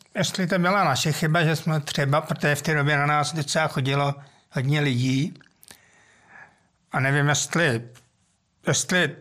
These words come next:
to tenkrát tak bylo, že těch peněz nebylo moc za to, anebo jestli jenom my jsme si říkali málo. <laughs> Ale nevím.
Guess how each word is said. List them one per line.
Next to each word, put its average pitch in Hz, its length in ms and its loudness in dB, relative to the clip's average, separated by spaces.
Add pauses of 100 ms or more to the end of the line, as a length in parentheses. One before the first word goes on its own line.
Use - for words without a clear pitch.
(120)
to 180 120 0
tenkrát 165 460 4
tak 185 220 2
bylo, 139 220 2
že 139 100 0
těch 143 180 -2
peněz 151 380 0
nebylo 151 360 2
moc 156 240 2
za 160 180 2
to, 170 380 0 (320)
anebo 143 280 0
jestli 156 260 0
jenom 156 260 2
my 147 80 2
jsme 156 420 -2 (640)
si - 140 -2
říkali 151 400 0
málo. 143 480 2 (720)
<laughs> - 720 -20
Ale 139 720 2 (1300)
nevím. 127 580 0